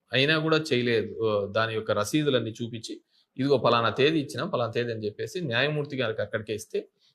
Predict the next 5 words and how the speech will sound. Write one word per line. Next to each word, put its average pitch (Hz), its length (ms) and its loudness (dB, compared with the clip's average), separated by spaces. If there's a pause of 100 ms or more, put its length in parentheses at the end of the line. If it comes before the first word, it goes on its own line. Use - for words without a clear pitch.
(120)
ఇమ్మీడియట్‌గా 143 680 4 (960)
through 220 280 4
court, 123 280 4
న్యాయమూర్తి 156 640 4
ద్వారా 110 480 4